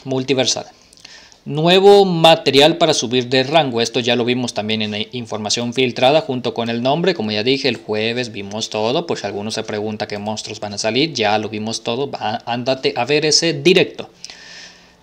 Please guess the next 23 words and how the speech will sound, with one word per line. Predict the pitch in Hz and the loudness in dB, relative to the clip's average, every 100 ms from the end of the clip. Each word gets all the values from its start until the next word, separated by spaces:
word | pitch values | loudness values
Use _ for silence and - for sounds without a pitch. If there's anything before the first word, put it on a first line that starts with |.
| _ | _
Dice, | 208 185 131 - - - - _ - | 8 8 8 -2 -12 -20 -20 _ -4
el | 131 | -2
nuevo | 143 175 190 202 | 2 4 8 8
material | 190 170 165 160 147 160 | 8 6 6 6 6 6
para | 165 165 | 4 0
subir | 147 123 127 | 0 0 -2
de | 139 | -2
rango, | 143 135 110 110 123 | 0 0 0 -8 0
glicerina. | 180 220 - 202 220 123 92 - - - - - - - | 4 6 6 6 6 2 -4 -12 -20 -20 -20 -20 -20 -4
Hay | - 185 | 4 6
una | 214 220 220 | 8 8 6
textura | 160 - 170 160 175 | 2 2 0 0 0
que | |
aparece | 156 135 135 - | 0 2 4 4
alre-, | 147 135 135 | 2 2 0
alrededor | - 117 110 107 123 135 | -2 -2 -2 0 -2 0
de | 131 | 0
las | 113 - | 0 -2
puertas | 123 120 - 143 131 117 | -4 -4 -2 -2 -2 -2
de | 110 | -2
enlace | 104 104 113 131 | 0 0 2 0
del | 120 117 | -2 -4
multiverso. | 117 107 98 127 131 165 | -4 -6 -6 -4 0 0